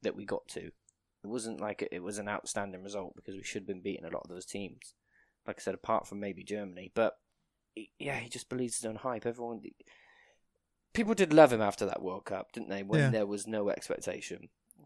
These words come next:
Speaker 1: But if you remember, a lot of the, a lot of the players who play now, they were, they were a bit more unknown at that point. Nobody knew h-, quite how good they were gonna be, so there wasn't any expectation. So that when we started to do all right,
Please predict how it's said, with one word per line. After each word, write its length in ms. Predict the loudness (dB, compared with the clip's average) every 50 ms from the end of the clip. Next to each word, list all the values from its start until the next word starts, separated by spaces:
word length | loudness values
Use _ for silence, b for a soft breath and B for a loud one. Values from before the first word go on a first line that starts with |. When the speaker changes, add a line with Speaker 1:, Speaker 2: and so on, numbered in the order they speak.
| _ -8
Speaker 1:
But 80 | -6
if 80 | -2 2
you 80 | 2 4
remember, 360 | 4 4 4 4 4 4 6
a 40 | 6
lot 140 | 6 6 4
of 80 | 4 2
the, 120 | 4 4
a 60 | 4
lot 120 | 4 2 2
of 60 | 0
the 60 | -2
players 400 | 0 2 4 6 6 6 4 2
who 60 | -4 -4
play 260 | -2 0 0 0 2
now, 280 | 2 2 2 2 2
they 140 | 2 0 0
were, 160 | 0 0 -2 -2 -6 _ _
they 100 | -2 0
were 100 | 0 0
a 100 | -2 -4 -2 _
bit 200 | 2 2 2 2
more 400 | -2 0 2 4 6 6 6 4
unknown 420 | 4 2 2 2 2 2 0 -2
at 80 | -4 -6
that 200 | -8 -10 -10 -8
point. 340 | -6 -4 -4 -4 -6 -8 -14 _ _ _ _ _ _ _ _ _ _ _ _ _ _ _ _ _ -10
Nobody 340 | -6 -4 -4 -2 0 -2 0
knew 260 | 0 -2 -2 -2 -2 -4
h-, 180 | -6 -6 -10
quite 280 | -2 2 4 4 4 4
how 100 | 2 -2
good 200 | -2 -4 -2 -2
they 100 | -2 -2
were 100 | -2 -2
gonna 160 | -4 -6 -6
be, 220 | -4 -2 -2 -2 -2
so 140 | -4 -4 -6
there 80 | -6 -6
wasn't 280 | -6 -6 -6 -6 -6
any 140 | -6 -4 -4
expectation. 840 | -6 -6 -6 -8 -8 -8 -4 -2 0 0 0 -2 -6 -10 -12 -12 -12
So 140 | -12 -10 -10
that 100 | -8 -8
when 160 | -8 -6 -6
we 180 | -8 -10 -10 -12 -12
started 360 | -4 0 2 2 2 2 0
to 60 | -4
do 160 | -4 -4 -2
all 80 | 0 2
right, 340 | 2 2 2 2 0 -2